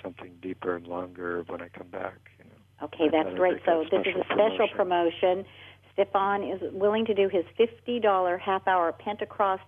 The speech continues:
Speaker 2: Tarot reading for a twenty percent discount of only forty dollars. And, of course, that can be done over the telephone. Is there a number people can call to, uh, to book that with you, Stefan?
Speaker 1: Yes, they can call two oh six, nine zero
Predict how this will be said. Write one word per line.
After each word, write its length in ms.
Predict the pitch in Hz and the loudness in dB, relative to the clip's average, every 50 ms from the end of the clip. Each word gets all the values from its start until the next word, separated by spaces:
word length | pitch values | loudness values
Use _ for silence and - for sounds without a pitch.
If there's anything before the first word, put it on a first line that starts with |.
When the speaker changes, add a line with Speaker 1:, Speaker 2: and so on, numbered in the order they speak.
| - | -6
Speaker 2:
Tarot 340 | - 196 180 185 180 180 175 | -4 -2 0 2 2 2 2
reading 260 | 170 175 170 165 175 170 - - - - - - _ - | 2 2 0 0 -2 -6 -12 -18 -20 -20 -20 -20 _ -2
for 140 | 190 165 117 | 0 2 2
a 120 | 151 175 | 2 0
twenty 400 | - - - 196 196 - - 220 | -2 -4 -6 -6 -6 -4 -6 -6
percent 440 | - 226 208 - - 208 190 - - | -4 -4 -4 -2 -2 -2 -2 -2 0
discount 440 | 180 180 180 - - 185 170 165 165 | -2 -2 -2 -2 -4 -2 0 0 0
of 80 | 160 | 0
only 280 | 160 165 160 160 151 151 - | 0 0 0 -2 -4 -4 -2
forty 260 | - 185 185 185 208 | 2 2 4 4 4
dollars. 340 | 190 175 156 147 143 143 156 | 4 4 4 4 4 2 0
And, 80 | - 170 | -4 -6
of 60 | 160 | -6
course, 200 | - - 170 170 170 | -2 0 -2 0 2
that 140 | - 175 175 | 0 0 0
can 100 | - 180 | -2 -4
be 60 | 180 | -2
done 240 | 170 170 165 165 165 - | 0 0 0 0 0 -4
over 200 | 175 170 175 165 | -4 -2 -2 0
the 120 | 165 160 - - | 0 -2 0 0
telephone. 440 | 175 170 170 165 170 165 147 131 - - - - - - - 214 | 2 2 2 2 2 0 -2 -2 -2 -6 -14 -18 -18 -6 -4 -2
Is 100 | 208 202 | 0 2
there 160 | 233 226 226 | 4 4 4
a 40 | 220 | 2
number 280 | 226 233 240 240 277 262 | 2 2 2 4 2 2
people 320 | - - 240 - - - - | 2 0 -4 -4 -6 -12 -10
can 160 | - 185 180 | -8 -8 -8
call 480 | - - - 202 190 185 185 196 208 - - | -6 -2 2 4 4 6 4 2 0 -2 -2
to, 320 | - 170 160 160 156 - - | 0 2 4 4 4 2 0
uh, 220 | 123 156 156 151 - - - - - - - - _ _ - - | 0 0 0 -2 -4 -8 -14 -20 -20 -20 -20 -20 _ _ -2 2
to 140 | 214 196 180 | 2 2 2
book 320 | - - 196 202 208 - | 2 2 0 0 2 2
that 220 | 214 202 208 196 - | 2 2 2 2 2
with 160 | 214 226 226 - | 0 -2 -2 -2
you, 140 | 226 226 220 - | -4 -4 -4 -4
Stefan? 520 | - 226 220 - 214 214 214 220 240 247 - - - - - - _ _ _ _ | -4 -4 -2 -2 0 0 0 0 -2 -4 -8 -12 -20 -20 -20 -20 _ _ _ _
Speaker 1:
Yes, 220 | - 117 110 107 - - - - | 2 2 4 4 2 0 -2 -2
they 100 | 113 107 | -2 -2
can 180 | - 117 104 | -2 -6 -12
call 320 | - - - 107 104 101 - - - - | -6 0 2 2 2 2 0 -4 -6 -2
two 140 | 117 113 117 | 0 2 4
oh 160 | 113 110 101 - - - - - | 4 2 2 -2 -6 -6 -2 0
six, 160 | 127 123 - - - - - - - - _ _ _ _ _ _ _ _ _ - | 0 0 -2 -6 -20 -20 -20 -20 -20 -20 _ _ _ _ _ _ _ _ _ -16
nine 580 | 101 98 101 101 101 101 104 104 101 101 101 - _ _ - - - | -10 -4 -2 -2 0 0 -2 -4 -4 -8 -12 -16 _ _ -20 -6 0
zero 340 | 107 107 110 113 110 113 | 4 4 6 6 6 4